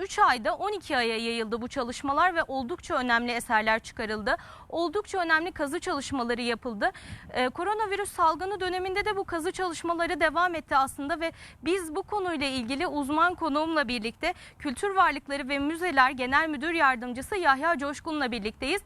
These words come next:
Detayları Yahya Bey aktaracak bize aslında. Hemen kendisine soralım. Son yıllarda Türkiye genelinde nerelerde kazı çalışmaları başlandı ve daha önceden yapılan kazı çalışmaları arasında hali hazırda devam eden yerler var mı acaba?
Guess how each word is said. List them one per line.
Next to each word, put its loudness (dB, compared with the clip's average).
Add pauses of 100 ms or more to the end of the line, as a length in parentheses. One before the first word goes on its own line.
(320)
Detayları 2
Yahya 2
Bey 2
aktaracak 0
bize 2
aslında. 0
Hemen 2
kendisine 0
soralım. 0 (300)
Son 2
yıllarda 2
Türkiye -6
genelinde -2
nerelerde 2
kazı -10
çalışmaları -4
başlandı 0 (340)
ve -4
daha 2
önceden 0
yapılan 0
kazı -6
çalışmaları -2
arasında -2
hali 2
hazırda -2
devam 2
eden 2
yerler 2
var 2
mı -4
acaba? 0